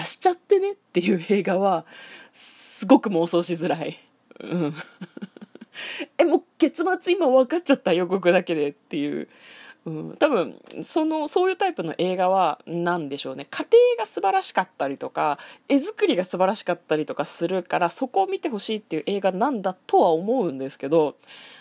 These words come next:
そういうタイプのはなかなか妄想がしづらいですね。だ、逆に、内容が全然わからない。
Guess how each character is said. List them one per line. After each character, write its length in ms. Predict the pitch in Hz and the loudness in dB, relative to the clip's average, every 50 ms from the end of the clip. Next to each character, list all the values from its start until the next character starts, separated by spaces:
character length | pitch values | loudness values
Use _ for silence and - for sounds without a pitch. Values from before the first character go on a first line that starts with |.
| - _ | -16 _
そ 300 | 302 - - 440 427 - | -8 0 2 2 2 2
う 40 | - | 2
い 60 | - | -2
う 60 | - | -2
タ 160 | - - 381 | 0 2 2
イ 80 | 349 339 | 2 2
プ 120 | - 277 | -2 -4
の 60 | 285 | -2
は 60 | 269 208 | -2 -2
な 120 | 185 175 | -2 -2
か 120 | - 190 | -2 -2
な 100 | 185 180 | -4 -2
か 80 | - 185 | -2 -2
妄 220 | 170 165 175 180 | -2 0 -2 -2
想 180 | 185 - - 175 | -2 -2 -4 -2
が 100 | 180 175 | -2 -2
し 120 | 180 - | -4 -4
づ 140 | 170 160 180 | -4 -2 0
ら 120 | 190 196 175 | 0 0 0
い 60 | 139 | -2
で 80 | 127 | -4
す 120 | 127 - 143 | -8 -10 -8
ね。 220 | 147 151 147 - - _ - - - - | -6 -6 -6 -8 -12 _ -20 -20 -12 -8
だ、 80 | - 180 | -8 -2
逆 340 | 160 - 233 - - 349 392 | 0 0 -2 0 0 -2 0
に、 340 | 440 480 466 240 143 - - _ _ _ - | 2 0 0 -2 -4 -8 -14 _ _ _ 2
内 260 | 208 262 311 349 440 | 2 4 4 4 2
容 140 | 427 415 370 | 2 2 2
が 120 | 359 339 | 2 0
全 220 | - - 240 285 302 | 0 0 0 0 0
然 160 | 311 302 277 | -2 -2 -2
わ 120 | 262 247 | -2 0
か 80 | - 262 | 0 0
ら 100 | 262 233 | -2 -2
な 120 | 175 131 | -4 -6
い。 60 | 82 | -10